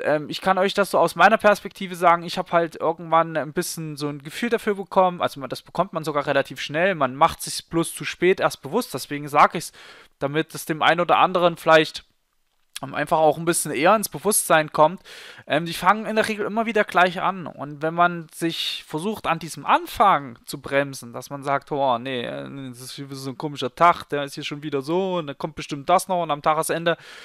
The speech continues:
äh, hau ich einen Bildschirm aus dem Fenster“, so ungefähr, ähm,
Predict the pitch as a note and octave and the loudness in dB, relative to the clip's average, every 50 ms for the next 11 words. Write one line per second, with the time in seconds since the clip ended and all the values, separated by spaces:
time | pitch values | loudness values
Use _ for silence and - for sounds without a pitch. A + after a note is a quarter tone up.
0 | - - - - D#3 D3+ C#3+ D3+ D#3+ E3 D#3 D3 D3+ C#3 E3+ F#3 G3+ - G3 F#3+ | -20 -20 -4 2 4 6 8 8 8 8 6 4 2 2 4 4 4 4 4 4
1 | F3+ - E3 E3+ E3+ E3+ - E3+ F#3 F#3+ - - F3+ E3 F#3+ E3+ E3+ F3 E3+ D#3+ | 6 6 6 6 4 2 2 2 2 2 0 -6 -6 -4 -4 -6 -6 -6 -6 -2
2 | - E3+ E3+ E3+ F3 - - - - - - - - _ - C#3+ D3+ D#3+ E3 D#3+ | 2 6 6 6 6 4 -2 -20 -20 -20 -20 -20 -14 _ 0 2 2 4 2 2
3 | D#3+ D#3+ D#3 D3+ | 0 -4 -8 -10